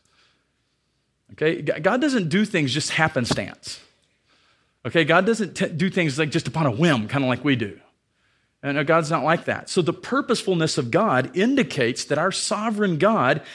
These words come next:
initiated and chose a plan to reconcile sinners unto himself. God ultimately purposed that believers be holy and blameless. The Baptist Faith and Message also correlates God's sovereignty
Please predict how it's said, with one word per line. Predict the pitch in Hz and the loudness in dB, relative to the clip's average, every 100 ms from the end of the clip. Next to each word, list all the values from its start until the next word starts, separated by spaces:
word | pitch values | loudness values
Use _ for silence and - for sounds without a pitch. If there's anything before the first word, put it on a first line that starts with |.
| - - | -14 -2
initiated | 160 156 175 247 233 160 135 139 170 | 0 2 2 2 0 0 2 2 4
and | 160 139 | 2 0
chose | - 214 240 | 0 2 2
a | 226 | 0
plan | - 208 196 160 147 | -2 -2 0 0 0
to | 160 | -2
reconcile | 117 156 240 208 156 143 123 143 | 0 0 2 0 -2 -2 0 0
sinners | 165 - 233 143 170 - - - | -2 -2 -2 0 -2 -8 -18 -2
unto | 175 208 | 2 2
himself. | 262 247 294 294 123 - _ _ _ _ _ _ _ _ _ - | 2 2 0 0 -6 -10 _ _ _ _ _ _ _ _ _ -8
God | 147 220 | 0 0
ultimately | 240 - 262 - 170 147 170 | 2 2 2 4 2 2 0
purposed | 180 - 247 277 - 131 165 - | -2 -4 0 0 0 -2 -2 0
that | 160 156 | 0 4
believers | 170 160 254 175 151 139 | 4 4 4 2 0 0
be | 165 | 0
holy | 143 - 233 262 262 139 135 190 - - - - | 0 0 2 4 4 4 2 0 -8 -20 -12 -2
and | 135 | -2
blameless. | 127 208 277 139 85 - - - _ _ _ _ _ _ _ _ _ _ _ _ _ _ _ _ _ - - _ | 0 0 0 -2 -6 -12 -14 -16 _ _ _ _ _ _ _ _ _ _ _ _ _ _ _ _ _ -20 -20 _
The | - | 0
Baptist | 165 240 208 | 0 0 -2
Faith | 208 185 | -2 0
and | 165 | -2
Message | 185 - 143 | -2 -2 -2
also | - 240 269 156 139 | 0 0 2 2 0
correlates | 170 - 262 262 135 113 131 - - | -2 -6 0 2 2 2 0 -2 -10
God's | 117 127 147 226 220 | 0 0 2 0 -2
sovereignty | - - 254 147 117 127 131 180 | -4 -4 -2 -2 0 0 0 -2